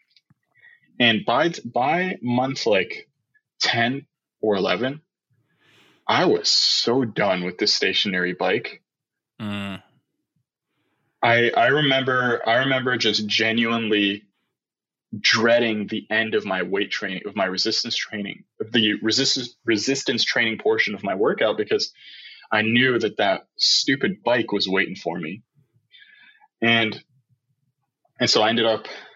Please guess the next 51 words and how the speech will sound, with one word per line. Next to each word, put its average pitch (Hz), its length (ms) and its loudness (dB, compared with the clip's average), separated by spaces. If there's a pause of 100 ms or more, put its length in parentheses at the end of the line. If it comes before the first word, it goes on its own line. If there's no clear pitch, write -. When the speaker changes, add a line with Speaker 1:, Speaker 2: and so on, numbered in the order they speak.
(360)
Speaker 1:
um, 92 640 -4 (480)
what 113 220 0
that, 127 200 2 (320)
that 117 240 2
led 117 300 2
to 117 140 -4
me 107 420 -2 (540)
basically 117 420 2
dropping 104 460 0
cardio 98 420 -2
for, - 100 -4
like, - 180 -2
a 90 40 -4
year. 90 280 -4 (460)
Speaker 2:
Hmm. 110 320 -6 (920)
Speaker 1:
And, 104 420 0
uh, 95 260 2
'cause 92 120 -2
it 113 100 0
just 147 120 0
made 131 160 2
me 120 100 0
hate 117 180 2
cardio 98 380 2
'cause 127 140 0 (220)
<laughs> - 80 -6
I 131 220 0
exercise. 113 600 0
I 117 100 4
just, 143 120 2
Speaker 2:
Naturally, 120 220 2
Speaker 1:
I - 20 4
Speaker 2:
you're, 110 180 4
Speaker 1:
stuck 123 120 2
Speaker 2:
you're 127 100 4
Speaker 1:
to 127 80 2
it. - 20 4
Speaker 2:
doing 120 280 4
it 113 240 2
all 110 180 0
the 107 80 0
time. 117 320 -2
It's - 140 -4
like 101 180 -2
Conan 110 260 -2
the 110 100 0
Barbarian 101 640 0
pushing 107 340 -4
the 101 80 -2
grain 101 360 -2
wheel. 87 300 -8